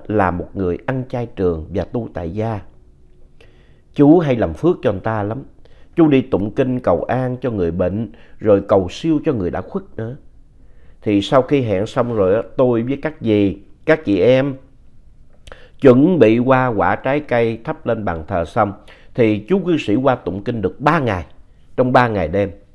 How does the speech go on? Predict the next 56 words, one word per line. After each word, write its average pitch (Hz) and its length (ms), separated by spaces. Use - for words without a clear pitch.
thì 123 100
chúng 196 220
tôi 165 160
quỳ 107 200
phía 170 120
sau 131 320
và 95 140
tụng 92 200
theo 107 240
chú. 110 260
Thì 113 140
sau 131 220
ba 135 180
ngày 107 200
tụng 101 280
kinh 123 180
thì 92 140
dì 90 160
tôi 110 360
có 131 80
gửi 95 240
tiền 87 440
biếu 127 180
cho 107 80
chú 120 180
cư 101 140
sĩ, 87 360
nhưng 107 160
mà 98 80
chú 120 300
từ 82 180
chối, 98 300
chú 131 120
không - 140
có 104 60
nhận. 82 320
Chú 196 160
chỉ 131 80
căn 139 320
dặn 87 160
một - 140
điều 90 180
như 85 120
thế 117 140
này: 85 220
"Củ 139 300
quyền 92 300
thất 151 240
tổ 80 120
nhà 107 240
anh 87 160
chị 76 180
rất 120 280
là 87 80
linh 95 280
thiêng. 90 320